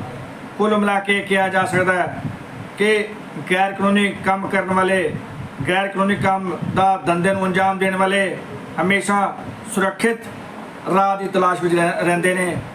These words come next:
ਤਾਂ ਕਿ ਉਹਨਾਂ ਦਾ ਇਹ ਗੈਰ ਕਾਨੂੰਨੀ ਧੰਦਾ ਚੱਲਦਾ ਰਹੇ। ਪਰ ਦੂਜੇ ਪਾਸੇ ਪੁਲਿਸ ਵੀ ਕਾਫੀ ਸਤਰਕ ਹੈ ਤਾਂ ਕਿ ਇਹ ਜਿਹੇ ਵਿਅਕਤੀ ਜੋ ਗੈਰ ਕਾਨੂੰਨੀ ਧੰਦਾ ਕਰਦੇ ਨੇ, ਗੈਰ ਕਾਨੂੰਨੀ ਕੰਮ ਕਰਦੇ ਨੇ, ਉਹਨਾਂ ਨੂੰ ਨੱਥ ਪਾਈ ਜਾ ਸਕੇ,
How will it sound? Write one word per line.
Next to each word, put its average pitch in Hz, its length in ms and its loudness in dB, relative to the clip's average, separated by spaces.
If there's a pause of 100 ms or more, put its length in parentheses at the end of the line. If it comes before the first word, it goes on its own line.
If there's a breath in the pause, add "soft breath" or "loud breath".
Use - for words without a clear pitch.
(200)
ਤਾਂ 214 180 4
ਕਿ 214 340 0 (340)
ਉਹਨਾਂ 208 300 2
ਦਾ 208 200 2
ਇਹ 208 120 0
ਗੈਰ 196 180 2
ਕਾਨੂੰਨੀ 196 260 2
ਧੰਦਾ 196 500 0 (300)
ਚੱਲਦਾ 196 300 4
ਰਹੇ। 123 240 0 (1300)
ਪਰ 190 300 0 (240)
ਦੂਜੇ 185 300 2
ਪਾਸੇ 185 420 0 (480)
ਪੁਲਿਸ 185 220 2
ਵੀ 190 140 4
ਕਾਫੀ 180 360 2 (300)
ਸਤਰਕ 180 420 -2
ਹੈ 175 320 0 (420)
ਤਾਂ 196 180 2
ਕਿ 202 120 0 (160)
ਇਹ 185 180 2
ਜਿਹੇ 190 280 0 (180)
ਵਿਅਕਤੀ 175 340 0
ਜੋ 190 160 2
ਗੈਰ 180 160 0
ਕਾਨੂੰਨੀ 185 280 -2
ਧੰਦਾ 185 260 2 (180)
ਕਰਦੇ 175 260 2
ਨੇ, 190 120 0 (200)
ਗੈਰ 170 140 0
ਕਾਨੂੰਨੀ 185 220 0
ਕੰਮ 180 200 0
ਕਰਦੇ 180 300 0
ਨੇ, 196 240 0 (600)
ਉਹਨਾਂ 202 300 2
ਨੂੰ 196 280 -2
ਨੱਥ 190 260 0
ਪਾਈ 185 240 2
ਜਾ 180 140 2
ਸਕੇ, 180 380 0